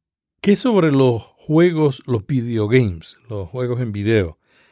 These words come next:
Hay estudios que dicen que producen efectos similares a la adicción a drogas. ¿Qué se puede hacer y cómo podemos como familia enfrentar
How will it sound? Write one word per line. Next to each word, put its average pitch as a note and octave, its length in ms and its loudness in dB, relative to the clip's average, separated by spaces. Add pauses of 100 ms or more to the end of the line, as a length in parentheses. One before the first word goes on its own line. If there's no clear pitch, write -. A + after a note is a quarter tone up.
(280)
Hay B2+ 200 0
estudios D#3 520 2
que A#2+ 160 -2
dicen A#2+ 760 -4
que G#2+ 180 -4
producen B2 880 -2
efectos - 1000 -6 (580)
similares D#3+ 1300 -2
a B2+ 120 -12
la A#2 100 0
adicción B2 500 -4
a A#2 80 0
drogas. G#2+ 600 -2 (920)
¿Qué C#3+ 180 -4
se F#3+ 140 0
puede D#3+ 260 0
hacer D3 520 0 (580)
y - 140 -14 (100)
cómo D3 440 0
podemos B2 480 -2
como A2+ 240 -4
familia B2+ 840 -4 (680)
enfrentar G#2+ 720 -2